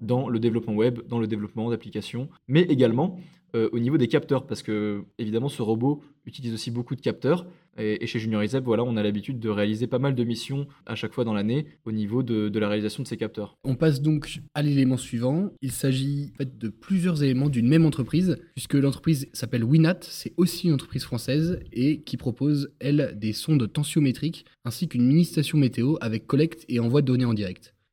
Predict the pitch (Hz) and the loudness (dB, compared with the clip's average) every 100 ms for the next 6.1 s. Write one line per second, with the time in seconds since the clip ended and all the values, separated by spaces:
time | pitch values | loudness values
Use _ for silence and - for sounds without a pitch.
0 | - 127 175 175 135 131 175 - - - | -8 0 0 2 0 -2 -4 -16 -12 -4
1 | 120 170 - 123 - 170 175 117 - 127 | 0 0 0 -2 0 2 4 4 4 0
2 | 127 147 143 120 110 - 139 160 123 110 | 2 2 2 0 -4 -8 -6 -4 0 2
3 | 110 110 107 - 139 143 143 131 143 139 | 0 -2 -2 4 6 8 10 8 8 6
4 | 131 135 147 - 175 160 131 120 127 113 | 6 4 4 4 6 6 4 2 2 2
5 | 120 117 - 135 127 127 117 110 101 113 | 2 0 2 2 2 -2 0 2 6 6
6 | 170 | 6